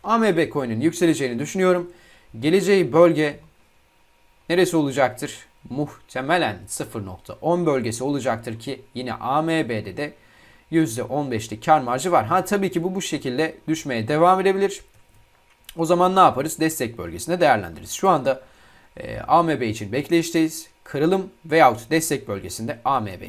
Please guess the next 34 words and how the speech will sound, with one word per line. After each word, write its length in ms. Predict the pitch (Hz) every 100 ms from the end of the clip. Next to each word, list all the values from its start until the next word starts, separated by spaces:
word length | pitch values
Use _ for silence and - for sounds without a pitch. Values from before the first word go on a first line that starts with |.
| -
coin'i 280 | 165 123 139
ne 40 |
yapacağız? 540 | 160 139 160 180 - - 151
Değerlendiriyor 640 | 135 98 95 110 170 185 - -
olacağız. 540 | 143 131 - 107 - -
A 160 | 175
M 180 | 143 110
B'yi 140 | 101 92
de 100 | 127
bu 60 |
şekilde 360 | 160 120 110 107
takip 320 | 117 123 120
edebilirsiniz. 580 | 104 95 95 - 104 - - - - - -
Bunun 180 | 160 220
dışında 280 | 190 175 175
Sol 480 | - - 165 202 170
ve 120 | 165
Avax'tan 600 | 156 160 139 - 101 98
bahsetmek 520 | 120 - 147 147 147
istiyorum. 480 | 147 - 147 139 139
Sol 540 | - - - - 214 208 208
coin'e 380 | 180 160 127
baktığımız 680 | 131 156 - 170 165 160 131
zaman 260 | 113 101 - - _ _ _ _ -
Sol 380 | - 214 202
coin 280 | - 175 170
nereye 240 | 180 165 123
gelmiş 400 | 110 95 95 107
bakın. 220 | 107 104 -
Otuz 400 | 139 - 170 160
bir 160 | 208
nokta 260 | 180 123 131
altmış 340 | 131 - 143
sekizdeki 760 | - 156 147 160 139 123 113 107